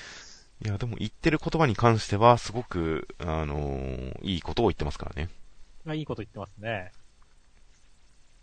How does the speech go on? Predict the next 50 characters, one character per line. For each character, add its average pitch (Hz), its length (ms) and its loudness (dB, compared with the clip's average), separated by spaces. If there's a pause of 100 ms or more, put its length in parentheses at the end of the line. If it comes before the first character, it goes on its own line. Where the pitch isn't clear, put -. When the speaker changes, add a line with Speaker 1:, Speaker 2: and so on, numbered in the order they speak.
(760)
Speaker 2:
ま 135 140 -8
あ、 139 40 -6
だ 147 120 -4
け 143 80 -6
ど 135 80 -4
そ - 160 -4
れ 131 120 -4
に 151 120 -12
対 143 240 -4
し - 80 -14
て 196 140 0
は 160 80 6
や 127 60 4
っ - 120 -6
ぱ 127 80 2
り 110 80 -4
こ - 240 -10
う 107 40 -10
ね。 113 140 -4 (640)
<laughs> - 720 -10
そ - 120 -6
こ - 140 4
で 381 80 10
も 247 100 8
な 175 100 8
ん - 20 0
か 135 100 4
カ - 200 8
ラ 254 100 12
ス - 140 -6
の 117 180 2 (420)
漫 165 240 6
才 180 160 8
が 120 180 -2
挟 143 80 2
ま 139 80 4
っ - 80 -2
た 98 120 -6
り 87 80 -10
な、 104 320 0
ギ 160 80 4
ャ 185 40 6
グ - 160 2
挟 151 120 -2
ま 127 80 0
る 127 80 -2
ん 110 40 -6
だ 90 100 -8
よ 85 40 -12
な。 101 280 -2